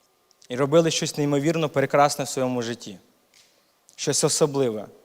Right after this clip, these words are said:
Тим більше, знаючи великого Бога, який призиває церкву, народ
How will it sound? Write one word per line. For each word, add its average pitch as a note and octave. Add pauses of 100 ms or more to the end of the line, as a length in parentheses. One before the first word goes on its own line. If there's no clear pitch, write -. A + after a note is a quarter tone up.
(360)
Тим B2+
більше, D3+
знаючи C3+
великого B2
Бога, C3+
який B2
призиває C#3+
церкву, D#3+
народ C3+